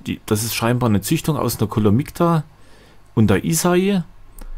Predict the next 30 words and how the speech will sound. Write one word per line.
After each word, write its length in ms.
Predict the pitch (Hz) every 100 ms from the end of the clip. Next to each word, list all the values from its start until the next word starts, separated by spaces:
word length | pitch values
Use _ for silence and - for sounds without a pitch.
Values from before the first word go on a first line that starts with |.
| - - - - - - - -
Also 400 | - 98 107 104 101
ich 180 | 143 -
würd 140 | 156
sie 100 | -
nicht 200 | 127 165
nochmal 280 | 165 139 147
anbauen. 640 | 143 147 143 151 147 120 - - -
Eigentlich 440 | 78 135 131 117
wird 100 | 131
die 100 | 101
hochgehypt, 920 | 85 160 - 120 127 160 160 - - -
aber 340 | 101 101 98
ich 160 | 123 -
find 200 | 135 131
sie 100 | 110
hier 140 | 123
nicht 160 | 139 -
so 100 | 117
toll. 320 | 98 92 82 - - - - - - - - - - - - - - - - _ -
Hier 180 | - 98
haben 100 | 95
wir 60 | 107
mal 280 | 107 104
die, 180 | 92 90
den 420 | - - 95 87
Vergleich 540 | 82 90 - 98 139 147
zwischen 300 | - 107 101
der 120 | 85
Red 160 | 92 -
Jumbo 500 | 110 135 165 165 151